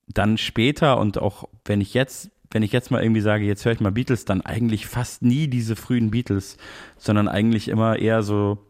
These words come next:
das Weiße Album oder, ähm, Sergeant Pepper oder so, wo dann doch viel, viel mehr in der Musik passiert ist und viel, viel, ähm, wo sie dann irgendwie revolutionärer geworden sind und Sachen erfunden haben.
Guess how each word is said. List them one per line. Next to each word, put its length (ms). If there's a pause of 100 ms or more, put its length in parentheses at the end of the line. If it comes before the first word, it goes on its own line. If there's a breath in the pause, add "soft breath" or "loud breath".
(760 soft breath)
das 420
Weiße 320
Album 380
oder, 480
ähm, 160
Sergeant 400
Pepper 340
oder 140
so, 320 (500 loud breath)
wo 140
dann 160
doch 160
viel, 240
viel 160
mehr 260
in 60
der 100
Musik 300
passiert 480
ist 260
und 160
viel, 220
viel, 500
ähm, 380
wo 80
sie 100
dann 160
irgendwie 240
revolutionärer 800
geworden 420
sind 320
und 140
Sachen 240
erfunden 460
haben. 300